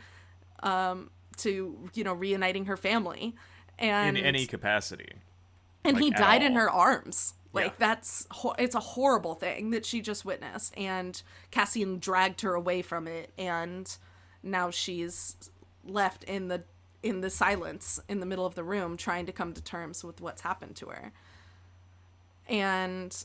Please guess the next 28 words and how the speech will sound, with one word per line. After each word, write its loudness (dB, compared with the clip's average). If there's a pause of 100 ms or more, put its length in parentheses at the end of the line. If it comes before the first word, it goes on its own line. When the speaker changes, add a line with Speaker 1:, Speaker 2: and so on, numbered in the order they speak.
(520)
Speaker 1:
she -2
kinda 4
looks 0
around 6
aimlessly 0
for -4
a -4
minute. -6
You -10
kinda 0
see -2
her, 4 (260)
like, -4
blink -4
out 6
of -4
her 0 (240)
trance 0
and, -4
like, -4
look -2
around 2
the -2
room. -2 (880)
Um, 2 (1040)
and 0 (140)
then 2 (180)
the 0